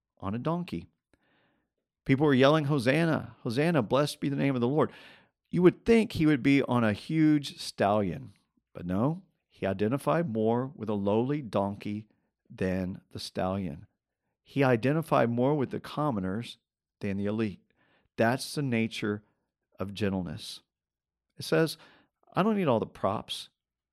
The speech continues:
I just need to be who I am." I've traveled many nations with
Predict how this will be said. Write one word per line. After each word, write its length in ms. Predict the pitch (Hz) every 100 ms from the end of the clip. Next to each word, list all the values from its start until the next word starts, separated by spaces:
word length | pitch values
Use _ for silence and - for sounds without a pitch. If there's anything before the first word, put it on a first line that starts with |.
| _ _
I 140 | 98
just 240 | 113 143 -
need 280 | 104 107 104
to 80 |
be 440 | 98 98 92 90 - -
who 120 | 101
I 140 | 90
am." 420 | - 80 80 - - _ _ _ _ _ _ _ _ _ _ _
I've 160 | 160 160
traveled 560 | - 185 151 131 107 -
many 260 | 123 123 139
nations 560 | 107 104 131 165 - - -
with 420 | 110 110 110 -